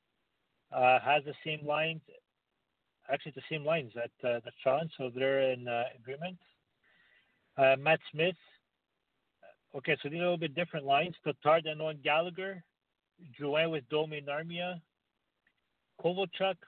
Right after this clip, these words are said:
with Kotkaniemi and Suzuki. So you'll have a veteran with the two rookies on that line. And then the fourth line will be Lehkonen, Thompson, and Poehling. And then the last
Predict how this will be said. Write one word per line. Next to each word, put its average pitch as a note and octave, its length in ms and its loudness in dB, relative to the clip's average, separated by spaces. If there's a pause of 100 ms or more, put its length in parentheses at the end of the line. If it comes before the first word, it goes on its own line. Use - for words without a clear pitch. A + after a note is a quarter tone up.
with D3 100 -6 (180)
Kotkaniemi D#3 720 -4
and C#3+ 100 -6 (100)
Suzuki. C3 560 -14
So C3 60 -10
you'll B2 120 4
have D3+ 180 6
a C#3+ 60 -4
veteran D#3 480 0
with D3+ 200 -4
the C3+ 160 -10
two D3 120 -6
rookies D3 340 -6
on B2+ 80 -8
that C3+ 200 -4
line. D3+ 320 -2 (920)
And B2+ 100 -8
then C#3 100 4
the C#3 80 0 (100)
fourth C#3+ 240 4
line C#3 200 4
will C#3 140 0
be C3 160 0
Lehkonen, C#3 640 2 (280)
Thompson, C3 580 0 (200)
and A#2+ 300 -2 (460)
Poehling. B2 340 -6 (1800)
And C#3 120 4
then D#3 120 4
the D#3+ 80 4
last D#3+ 280 6